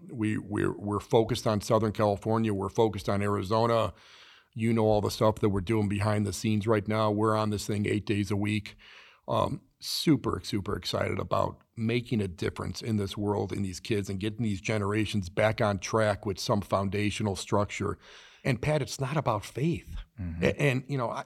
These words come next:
Speaker 1: I'm wearing a hack with a cross on it because
Speaker 2: Yeah.
Speaker 1: that's who I
Speaker 2: Yeah.
Speaker 1: am.
Speaker 2: Yeah, you're a man of
Speaker 1: That's who
Speaker 2: faith.
Speaker 1: I am.
Speaker 2: Yeah.
Speaker 1: And, and I believe in faith, and faith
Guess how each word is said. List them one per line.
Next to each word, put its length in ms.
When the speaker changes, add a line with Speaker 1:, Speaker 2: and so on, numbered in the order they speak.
Speaker 1:
I'm 160
wearing 220
a 100
hack 340
with 140
a 60
cross 400
on 140
it 80
because 260
Speaker 2:
Yeah. 60
Speaker 1:
that's 160
who 200
I 140
Speaker 2:
Yeah. 180
Speaker 1:
am. 80
Speaker 2:
Yeah, 120
you're 180
a 20
man 140
of 60
Speaker 1:
That's 100
who 80
Speaker 2:
faith. 80
Speaker 1:
I 120
am. 300
Speaker 2:
Yeah. 140
Speaker 1:
And, 220
and 280
I 160
believe 400
in 80
faith, 380
and 200
faith 300